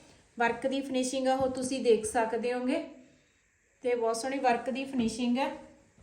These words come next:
ਆਪਾਂ ਤੁਹਾਨੂੰ ਦੱਸ ਦਿੰਨੇ ਆ ਆਪਾਂ ਇਹਦਾ ਘੇਰ ਕਿੰਨਾ ਰੈਡੀ ਕੀਤਾ ਹੋਇਆ, ਤੁਸੀਂ ਇਹ ਸੂਟ ਸਾਡੇ ਤੋਂ ਲੈ ਸਕਦੇ ਹੋ।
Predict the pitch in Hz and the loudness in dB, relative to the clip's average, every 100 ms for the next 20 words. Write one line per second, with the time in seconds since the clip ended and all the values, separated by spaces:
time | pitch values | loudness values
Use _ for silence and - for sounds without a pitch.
0 | - - - - _ _ _ _ - - | -20 -20 -20 -20 _ _ _ _ -20 -20
1 | - 233 220 247 285 262 240 220 247 240 | -10 -8 -4 -2 -2 0 2 2 0 2
2 | 247 247 254 254 269 277 294 277 269 240 | 2 2 2 2 0 -2 -4 -4 -2 0
3 | 240 240 208 214 240 - 233 240 262 311 | 2 2 2 -2 -4 -2 0 4 4 2
4 | 339 - - - - - - - _ _ | 0 -10 -20 -20 -20 -20 -20 -20 _ _
5 | - - 262 269 269 269 277 254 - 269 | -20 -14 -12 -2 2 2 0 -6 -2 -2
6 | - 277 269 226 226 254 247 240 285 320 | 2 2 4 0 0 -2 -4 -2 -2 -4